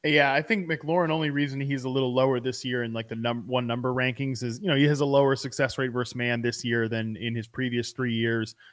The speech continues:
but it's still a really good number. You know, he's still a really good player. We've seen him reach, like, ninety-seventh, ninety-sixth percentile type numbers in reception perception the two years prior. And really last year, they had him running out as, like, a pure X receiver and was never, really never moving. You know, you look at him,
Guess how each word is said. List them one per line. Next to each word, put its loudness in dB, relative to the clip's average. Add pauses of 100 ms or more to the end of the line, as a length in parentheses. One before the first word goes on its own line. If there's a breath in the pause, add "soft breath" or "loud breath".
(100)
but 8
it's 4
still 8
a 4
really 0
good -8
number. -12
You -8
know, -2
he's 0
still 0
a 0
really -4
good -6
player. -4
We've 2
seen 2
him 0
reach, -2
like, -4 (640 soft breath)
ninety-seventh, 2
ninety-sixth 0
percentile -2
type -2
numbers -2
in -4
reception -6
perception -6
the -8
two -6
years -2
prior. 4
And 0 (280 soft breath)
really 12
last 8
year, 2
they 6
had 8
him 2
running 2
out 4
as, -2
like, -8
a -6
pure 2
X 0
receiver -4
and -6
was -4
never, 4
really 10
never 4
moving. 2
You -2
know, 2
you 2
look 4
at 0
him, -2